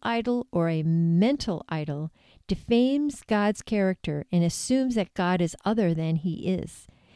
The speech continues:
It is a substitute for the one true God. An idol of the mind is as offensive as an idol made of wood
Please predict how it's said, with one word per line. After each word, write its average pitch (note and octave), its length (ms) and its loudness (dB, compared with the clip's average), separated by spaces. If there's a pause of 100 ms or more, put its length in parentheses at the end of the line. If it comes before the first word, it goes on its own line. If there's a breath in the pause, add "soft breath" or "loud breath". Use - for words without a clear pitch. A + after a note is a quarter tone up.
(220 soft breath)
It G3+ 140 0
is G3+ 180 -2
a F#3+ 80 2
substitute - 960 -2
for E3+ 160 -4
the E3 100 -2
one F#3 380 0
true F#3 340 0
God. D#3+ 460 -6 (560 soft breath)
An F#3+ 240 2
idol C4 400 0
of B3+ 140 2
the C#4+ 80 4
mind E3+ 520 2 (160)
is F#3+ 260 0
as E3+ 280 0
offensive E3+ 880 -2 (280 soft breath)
as F#3 160 2
an F#3 180 0
idol F3 440 -2
made F3 240 2
of E3+ 160 0
wood E3+ 420 0